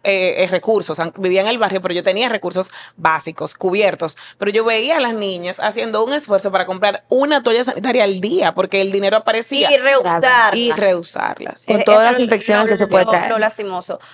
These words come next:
Speaker 2: Otro aspecto que está bastante normalizado es el acoso callejero.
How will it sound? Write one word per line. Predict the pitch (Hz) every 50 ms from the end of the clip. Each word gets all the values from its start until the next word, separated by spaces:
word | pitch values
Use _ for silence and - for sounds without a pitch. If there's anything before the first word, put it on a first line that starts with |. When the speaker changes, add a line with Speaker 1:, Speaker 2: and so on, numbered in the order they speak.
| - _ -
Speaker 2:
Otro | 226 269 285 320 339
aspecto | 330 320 - - 294 302 294 262 226 - 233 220 202 _
que | - 220 220
está | 220 214 - - 240 254
bastante | 262 240 226 - - - - 247 240 247 254 262 254 247 233
normalizado | 226 214 220 214 214 214 208 - 247 226 208 196 190 190
es | 202 208
el | 226 247 240
acoso | 233 - - 262 302 285 - 220 196
callejero. | - 180 175 165 180 180 175 - - -